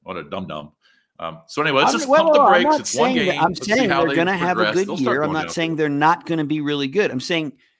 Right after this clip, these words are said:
Speaker 2: when you're in the S E C and you're Tennessee, you wanna win championship. You wanna go to the S E C East champ. You wanna win the East and go to the championship.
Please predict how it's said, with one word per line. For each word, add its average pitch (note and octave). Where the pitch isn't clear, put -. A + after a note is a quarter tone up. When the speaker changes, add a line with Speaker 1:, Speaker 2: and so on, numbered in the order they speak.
Speaker 2:
when D3
you're D3+
in F#3
the A3+
S A3+
E B3
C E3
and D3+
you're C3+
Tennessee, D#3+
you D3
wanna D#3+
win E3+
championship. D#3
You B2
wanna C3+
go C3
to B2+
the B2+
S C#3+
E E3+
C D#3
East D#3+
champ. C3+
You C3+
wanna B2
win C#3
the G3+
East D#3+
and C3+
go C3+
to C3+
the C3+
championship. D#3